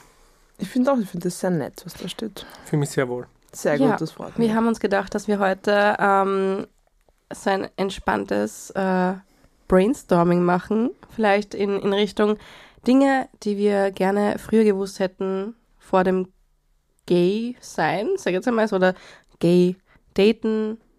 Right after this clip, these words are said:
Speaker 3: Gay-Sex. Ähm, und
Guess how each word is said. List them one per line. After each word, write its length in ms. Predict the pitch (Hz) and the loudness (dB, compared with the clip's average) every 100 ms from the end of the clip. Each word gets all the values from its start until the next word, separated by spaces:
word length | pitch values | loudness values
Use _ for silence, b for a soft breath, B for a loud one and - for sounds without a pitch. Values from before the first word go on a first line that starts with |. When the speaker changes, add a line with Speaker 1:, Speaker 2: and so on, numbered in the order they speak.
| _ | _
Speaker 3:
Gay-Sex. 840 | 185 180 185 - 208 254 - - _ _ _ _ _ _ _ | -4 -4 -4 -4 -2 -4 -10 -20 _ _ _ _ _ _ _
Ähm, 680 | 196 185 185 185 185 190 196 _ - _ _ _ _ - | 0 2 2 2 2 0 -4 _ -20 _ _ _ _ 0
und 560 | 185 185 180 185 - | 2 4 2 -2 -12